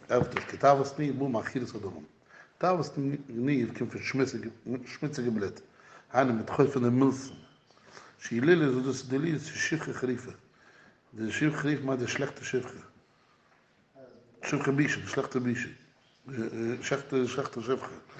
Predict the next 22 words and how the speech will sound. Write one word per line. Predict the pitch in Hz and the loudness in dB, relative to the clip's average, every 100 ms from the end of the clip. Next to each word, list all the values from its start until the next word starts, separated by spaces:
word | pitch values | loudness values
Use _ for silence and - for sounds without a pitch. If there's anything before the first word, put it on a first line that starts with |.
| - - - _ - | -20 -20 -20 _ 0
אימער | 170 | 2
דער | 143 139 | 6 6
איידער | 131 | 6
ברעף, | 107 98 | 2 0
דער | 104 | 4
מאן | 127 151 | 6 6
פון | 127 | 6
דער | 127 | 4
איידער | 131 120 | 6 4
ברעף. | 92 90 - - _ - - - | 0 -6 -10 -16 _ -20 -20 -18
שהיא | - 110 | -8 2
מלכות | 120 143 131 - | 4 4 2 0
הרשות, | 117 - 170 | 0 0 0
דאס | 127 107 | 0 -2
איז | 110 | -4
די | 110 | 0
מלכות, | 135 151 127 - - - - - | 2 0 -4 -8 -18 -20 -20 -10
די, | 110 | -8
די, | 113 113 104 | -4 -2 -2
די, | 104 101 | 0 0
די | 98 98 | 0 0
מלכות, | 127 170 131 135 135 - | 4 4 4 0 0 -12